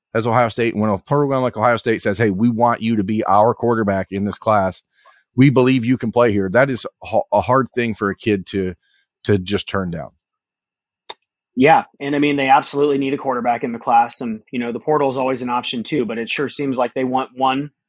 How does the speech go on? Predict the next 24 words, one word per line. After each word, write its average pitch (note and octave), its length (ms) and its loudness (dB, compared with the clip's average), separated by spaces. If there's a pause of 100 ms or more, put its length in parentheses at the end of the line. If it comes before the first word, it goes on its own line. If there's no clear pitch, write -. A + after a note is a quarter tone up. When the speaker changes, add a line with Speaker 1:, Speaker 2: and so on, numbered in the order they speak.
(100)
Speaker 2:
twenty C#3 200 2
twenty-three C#3+ 400 -4
quarterback. B2 520 0 (160)
And A#2+ 340 -4 (600)
if C3+ 100 -2
you're C3+ 100 2
kind E3+ 200 2
of D3+ 60 4
reading D3+ 220 2
the A#2+ 60 -2
tea F#3 220 2
leaves C#3 220 2
here, D3 160 0
it A#2+ 120 -6
seems F#3 260 0
to C#3+ 80 -2
me E3 240 2
like B2+ 300 0
Ryan C3+ 260 0
Day C3 160 0
and A#2+ 120 -4
Corey C3 240 -2
Dennis B2+ 320 -4
have B2+ 180 2